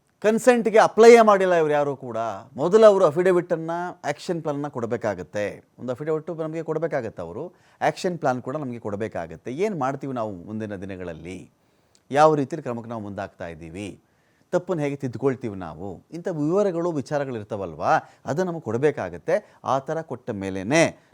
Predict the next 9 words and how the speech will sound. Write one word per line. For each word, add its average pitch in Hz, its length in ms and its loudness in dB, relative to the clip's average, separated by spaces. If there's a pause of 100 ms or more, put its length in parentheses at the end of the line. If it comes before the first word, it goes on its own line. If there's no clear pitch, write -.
ನಾವು 190 160 -4
ಮುಂದೆ 190 200 0
ನಿರ್ಧಾರ 131 400 -4
ಮಾಡಬಹುದು 92 960 -10 (100)
ಅಂಥೇಳಿ 139 340 -6
ಮಾಲಿನ್ಯ 139 420 -2
ನಿಯಂತ್ರಣ 147 380 -6
ಮಂಡಳಿಯ 120 460 -6
ಅಧ್ಯಕ್ಷ 110 360 -10